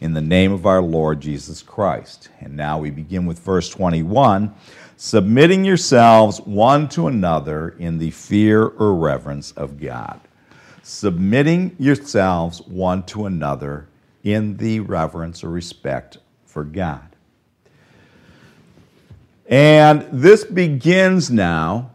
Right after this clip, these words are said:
a section that deals with specific arrangements in the church,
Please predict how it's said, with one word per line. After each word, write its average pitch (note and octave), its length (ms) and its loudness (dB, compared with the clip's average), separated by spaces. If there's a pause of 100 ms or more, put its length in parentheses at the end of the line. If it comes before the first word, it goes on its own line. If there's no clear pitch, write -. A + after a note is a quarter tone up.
(440)
a G#2 140 2
section A2+ 920 -2
that F#2+ 300 -2
deals A#2+ 420 4
with A2 560 2 (400)
specific C#3+ 1120 -2
arrangements G#2+ 1300 -4 (340)
in A#2 680 0
the F#2+ 180 -6
church, - 720 -10